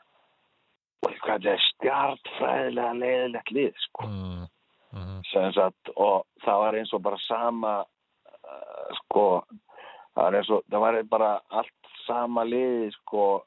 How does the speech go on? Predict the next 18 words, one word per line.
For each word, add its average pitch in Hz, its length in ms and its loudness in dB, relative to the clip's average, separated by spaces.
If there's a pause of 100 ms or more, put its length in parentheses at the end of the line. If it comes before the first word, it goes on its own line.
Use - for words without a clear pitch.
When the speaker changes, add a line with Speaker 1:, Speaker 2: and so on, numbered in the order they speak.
Speaker 1:
hérna, 98 800 -2
útskrifuð 110 800 0
úr 104 60 -4
sama 110 400 0
lögregluskólanum, 95 840 -4
sko. - 240 -16 (140)
Speaker 2:
Mhm. 113 360 -6
Speaker 1:
Bara, 90 400 0
það 104 160 2
væru 107 260 4
bara 101 340 2 (540)
höfuðstöðvar 113 840 2
samtaka 104 800 -2
hálfvita 110 420 -4
og 98 160 2
leiðindapúka 107 640 -2
væru 98 320 2
bara, 98 340 2